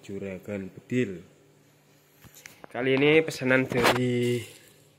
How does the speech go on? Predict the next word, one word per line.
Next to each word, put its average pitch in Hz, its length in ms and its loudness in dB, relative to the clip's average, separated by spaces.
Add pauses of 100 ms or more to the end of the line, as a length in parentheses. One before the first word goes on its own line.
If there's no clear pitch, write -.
(4000)
ini 127 180 -2